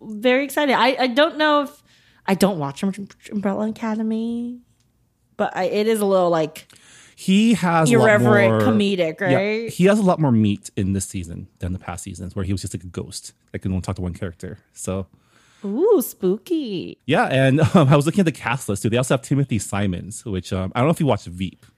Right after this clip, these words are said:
Speaker 2: but he's Jonah.
Speaker 1: Oh yeah, I know his face.
Speaker 2: <laughs>
Speaker 1: I mean, I hope,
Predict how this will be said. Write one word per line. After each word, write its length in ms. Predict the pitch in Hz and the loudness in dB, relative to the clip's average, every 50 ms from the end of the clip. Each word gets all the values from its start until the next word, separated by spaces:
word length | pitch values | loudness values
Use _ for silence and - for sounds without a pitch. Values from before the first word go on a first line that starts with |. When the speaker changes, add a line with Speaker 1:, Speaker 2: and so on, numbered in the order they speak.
| _ _ _ _ _ _ _ _ _ _ _ _ - | _ _ _ _ _ _ _ _ _ _ _ _ -4
Speaker 2:
but 80 | 98 107 | 0 2
he's 180 | 110 104 101 | 2 2 2
Jonah. 440 | 92 - 95 90 90 101 120 139 131 _ _ _ _ _ _ _ | 0 0 0 0 2 2 0 0 -2 _ _ _ _ _ _ _
Speaker 1:
Oh 440 | - 185 185 185 180 165 160 147 - | 2 4 4 6 6 4 2 0 -2
yeah, 380 | 170 156 135 104 101 92 - - - _ _ _ - | -2 -2 -2 -2 -2 -6 -8 -10 -12 _ _ _ -2
I 80 | 214 | 0
know 100 | 220 220 | 4 4
his 160 | 196 196 - - | 4 4 2 2
face. 840 | 208 202 208 208 190 175 170 - - - - - - 185 - - - 131 - - - | 2 4 4 6 4 4 2 2 0 2 2 4 4 4 2 0 -2 -8 -8 -8 -10
Speaker 2:
<laughs> 240 | - - - - - | -12 -12 -8 -6 -4
Speaker 1:
I 60 | 233 | -2
mean, 220 | 233 233 233 226 - | 0 -2 -2 -2 0
I 120 | 214 214 | 2 4
hope, 380 | 202 254 247 240 - - - | 4 4 4 2 0 -6 -20